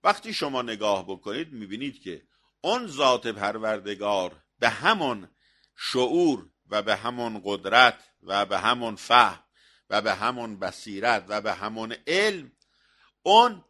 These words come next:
در هر جا که تجلی کرده باشه، اون شعور و فهم و علم و بصیرت و ادراک و قدرت و توان هم در اونجا هست. دیگه اینطور نیست که دیگه از جای دیگه بخواد کسب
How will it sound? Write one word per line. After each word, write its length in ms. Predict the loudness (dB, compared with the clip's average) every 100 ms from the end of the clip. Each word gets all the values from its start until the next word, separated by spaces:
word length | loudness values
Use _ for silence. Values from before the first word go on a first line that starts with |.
| _
در 220 | 6 8
هر 580 | 6 2 6 8 8 4
جا 420 | -4 0 2 2
که 160 | 0 -6
تجلی 720 | 0 0 4 2 2 -4 -8
کرده 440 | 2 2 2 -2 -2
باشه، 460 | -2 -2 -6 -8 -12 _ _ -4
اون 240 | -2 -2
شعور 680 | -4 -4 -2 -2 -2 -2 -4
و 200 | -4 -6
فهم 540 | -4 4 4 4 -2
و 120 | -6 -6
علم 440 | -2 -2 -2 -8
و 140 | -10
بصیرت 760 | -6 -6 -6 -8 -10 -4 -4 -4
و 140 | -6
ادراک 580 | -6 -8 -4 -2 -2 -2
و 120 | -10 -6
قدرت 420 | -8 -4 -6 -6
و 60 | -6
توان 440 | -2 -2 -2 -2
هم 140 | -2
در 140 | 0 -2
اونجا 440 | -4 -8 -4 -4
هست. 480 | -4 -10 -14 -20 _ _ _ _ _ _ _ _ _ _ _
دیگه 200 | 0 4
اینطور 440 | 4 4 0 0 0
نیست 240 | -6 -8
که 80 | -8
دیگه 180 | 0 0
از 120 | 0 -2
جای 260 | -2 -2
دیگه 240 | -6 -6 -4
بخواد 340 | -4 -6 -6
کسب 380 | -2 -2 -2